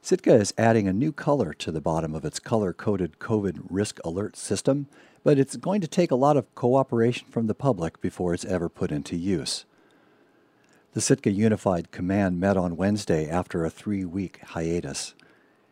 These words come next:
City officials shared covid-related updates about everything from vaccines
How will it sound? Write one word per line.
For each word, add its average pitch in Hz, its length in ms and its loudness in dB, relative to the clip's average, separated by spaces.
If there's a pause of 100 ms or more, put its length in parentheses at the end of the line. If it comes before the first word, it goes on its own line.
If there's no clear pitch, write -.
(260)
City 127 300 4
officials 107 500 2
shared 98 540 0
covid-related 98 800 2
updates 101 480 0
about 104 240 4
everything 165 400 2
from 104 200 -2
vaccines 151 640 0